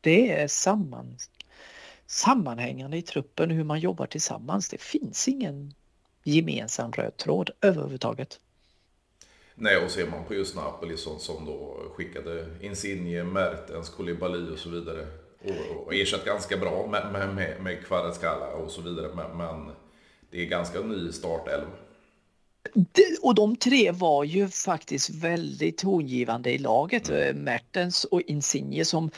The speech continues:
Speaker 1: bar kaptensbindeln väldigt länge i, eh, hos dem också, eh, och var med. Så det är ju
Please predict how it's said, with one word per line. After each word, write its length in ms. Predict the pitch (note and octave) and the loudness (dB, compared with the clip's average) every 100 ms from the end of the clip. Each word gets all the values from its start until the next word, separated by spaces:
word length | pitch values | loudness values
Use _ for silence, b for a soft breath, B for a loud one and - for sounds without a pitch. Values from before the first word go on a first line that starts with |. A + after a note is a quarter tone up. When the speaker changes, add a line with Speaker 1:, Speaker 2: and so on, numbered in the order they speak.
| B B B - | B B B -10
Speaker 1:
bar 400 | C#3 B2+ G#2+ G3 | 2 8 8 8
kaptensbindeln 960 | A3+ A3+ - A#3+ B2+ - C3 B2 B2+ | 2 0 4 4 4 0 0 0 -2
väldigt 340 | C3 A#2+ - C#3 | -2 -4 -6 -2
länge 340 | D3 B2 C3 | -2 0 4
i, 1400 | G3+ - F#3 F3 E3+ E2 E2 D#2 D2+ - - - - - - | 6 8 8 6 6 4 2 2 0 0 -4 -6 -6 -6 -4
eh, 100 | D3 | 2
hos 200 | D#3 - | 4 4
dem 220 | C#3+ B2+ | 2 0
också, 440 | - - - A#3+ A#3+ B B B B | -4 0 2 4 2 B B B B
eh, 720 | - D#3 D3+ D3+ D3 D3+ D#3 - | 4 6 8 6 4 2 0 -2
och 260 | - D3+ | 0 2
var 120 | D3+ | 2
med. 260 | C#3+ C3 B2 | 2 2 2
Så 120 | - F#3 - - - _ _ _ | 2 2 0 -8 -16 _ _ _
det 320 | - D#3+ C#3+ | 6 8 8
är 40 | A#3+ | 6
ju 220 | A3+ G3+ | 6 2